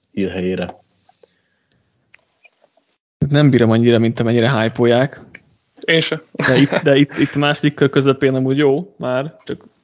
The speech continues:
Speaker 2: hype-olják jóval magasabbra is, aztán az már nem tetszik igazán. Örülök, eagles és nem is gondolkodok semennyit, mert Chad Muma,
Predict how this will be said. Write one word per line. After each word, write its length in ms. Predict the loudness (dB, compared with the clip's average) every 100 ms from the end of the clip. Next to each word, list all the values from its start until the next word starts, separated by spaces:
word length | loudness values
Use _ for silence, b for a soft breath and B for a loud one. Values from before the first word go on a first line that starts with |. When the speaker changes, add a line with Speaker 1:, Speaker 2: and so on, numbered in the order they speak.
| _ -12
Speaker 2:
hype-olják 520 | -12 -8 -6 -6 -6
jóval 240 | -8 -6 -6
magasabbra 440 | -6 -8 -10 -8
is, 160 | -8 -10
aztán 320 | -16 -14 -12
az 100 | -10 -8
már 120 | -8
nem 100 | -6
tetszik 360 | -8 -10 -16 -14
igazán. 500 | -8 -4 -2 -2 -4 _ _ -20 B B B B B B B B B B _ _ _ -2
Örülök, 640 | 4 6 4 2 -10 -8
eagles 400 | -2 2 2 2 0 0 -2 -10 _ _ _ _ _
és 220 | -8 -4
nem 160 | -2 -2
is 80 |
gondolkodok 580 | 0 0 0 0 -2 -6
semennyit, 580 | -12 -2 0 2 0 -2
mert 180 | -2 -2
Chad 220 | -2 0
Muma, 480 | 0 2 0 -2